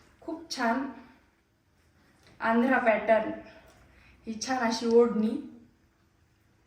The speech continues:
त्याच्यानंतर हे मस्त असं ब्लाऊज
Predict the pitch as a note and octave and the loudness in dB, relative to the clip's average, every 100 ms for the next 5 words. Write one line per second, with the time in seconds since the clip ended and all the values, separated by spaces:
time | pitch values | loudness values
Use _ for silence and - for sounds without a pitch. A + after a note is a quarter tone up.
0 | - - - - F#3+ F#3+ F#3+ F#3+ G3+ G3+ | -4 -4 -12 -14 -12 -10 -10 -10 -10 -10
1 | G3+ G3+ - - _ _ _ _ _ _ | -10 -16 -20 -20 _ _ _ _ _ _
2 | _ _ _ _ _ _ _ A3+ A3 B3 | _ _ _ _ _ _ _ -8 -4 -4
3 | B3+ - - A3+ G#3+ - A#3+ - - - | -4 -10 -4 -2 -2 -4 -10 -12 -20 -20
4 | _ _ _ G#3 A#3 A3 G#3+ A3+ | _ _ _ -4 4 4 4 0